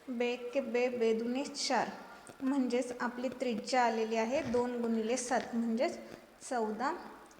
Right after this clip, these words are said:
सेमी. तर यावरून आपल्याला त्या वर्तुळाचं क्षेत्रफळ काढायचं आहे. त्यासाठी वर्तुळाच्या क्षेत्रफळाचं सूत्र पाठ पाहिजे. यामध्ये जम्बलिंग होऊ शकतं, तर व्यवस्थित लक्ष देऊन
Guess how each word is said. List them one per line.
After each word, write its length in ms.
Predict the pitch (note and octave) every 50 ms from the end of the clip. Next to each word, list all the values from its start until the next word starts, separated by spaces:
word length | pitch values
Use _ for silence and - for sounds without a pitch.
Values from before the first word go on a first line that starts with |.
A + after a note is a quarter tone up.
| - - - - -
सेमी. 320 | - C4 A#3 G#3+ F#3+ - F#3+ - - - - - - - - - - -
तर 60 | C#4 B3+
यावरून 480 | B3+ B3+ B3+ B3+ C4 C4+ C4+ C#4+ D4
आपल्याला 360 | C#4 C4+ - C4 B3 B3 B3+
त्या 160 | C4 C4 B3+ A#3+
वर्तुळाचं 540 | A#3+ A#3+ A3+ - B3 A#3+ A#3+ A#3 A#3+ D#4+
क्षेत्रफळ 680 | E4 - - - E4 D4+ - - C4 C4 C4 C4 A#3+ A3
काढायचं 500 | A3 - G#3 G3 F#3 F#3+ F#3+ - - -
आहे. 380 | - G#3 G#3 G#3 - - - - - - - - - - - - -
त्यासाठी 440 | - B3 A#3 - C4+ B3 C4 C#4+ D#4
वर्तुळाच्या 560 | D4+ C#4+ C#4 C#4+ C#4 C#4 C4+ C4 C4+ D4+ D#4
क्षेत्रफळाचं 800 | D4+ - - C#4 - C#4+ C4 C4 C4+ - C4+ C4 C4 C4+ - D4
सूत्र 340 | D4 - C#4 - C4 B3+ B3
पाठ 240 | - A#3+ A3+ A3 A3
पाहिजे. 460 | - - B3+ C4 A#3+ G#3+ - A#3 C#4 D4 - - - - - - - - -
यामध्ये 460 | C#4 B3+ B3 B3 B3+ B3+ A#3+ C#4+ C#4+ B3
जम्बलिंग 600 | A#3+ - C4+ B3 B3 B3 B3+ C4 C#4+ D4+ D#4 D4+
होऊ 220 | D4+ C#4 C4+ C4
शकतं, 480 | C4 - C#4 B3 - - - - C#4 E4+ F4+ - - - - - - - - - - - - - - - - - -
तर 140 | B3 C4 C4
व्यवस्थित 640 | C4 B3+ B3 B3+ B3+ B3+ B3+ - - - D4+ D4+ D4+ -
लक्ष 320 | C4+ B3+ C4 - - -
देऊन 400 | C4+ A#3 A#3+ A#3+ A#3+ C4+ D#4 F4+